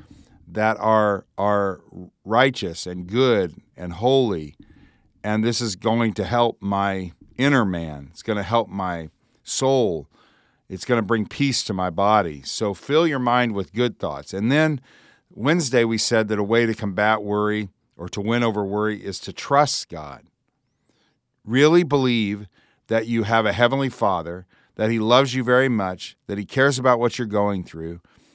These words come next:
and that He's gonna take care of you. S-, so we have to trust God. We, we, we believe Him to save us.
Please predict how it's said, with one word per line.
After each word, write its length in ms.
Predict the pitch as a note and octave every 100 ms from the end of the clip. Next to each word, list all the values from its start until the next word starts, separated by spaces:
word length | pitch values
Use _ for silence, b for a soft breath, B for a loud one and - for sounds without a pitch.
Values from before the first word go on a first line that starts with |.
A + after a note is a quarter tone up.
| b
and 200 | - A#2
that 160 | A2 G#2+
He's 160 | A2
gonna 180 | G2 G#2
take 240 | G#2+ A#2 A2
care 260 | B2+ C3
of 80 | B2
you. 180 | D#2 - _
S-, 160 | - - _
so 240 | - A#2+
we 160 | A2 A2
have 260 | A2 B2 B2+
to 140 | A#2+
trust 460 | - A2+ A2 - -
God. 340 | B2+ C#3 E2
We, 300 | F2 G2 G2+ _ _
we, 240 | G#2 G2 - b b
we 140 | A#2
believe 380 | A2 G2+ A2 D3
Him 160 | D3+ C3
to 100 | B2+
save 400 | - C#3 C#3+ C3
us. 420 | F#2+ G#2+ - -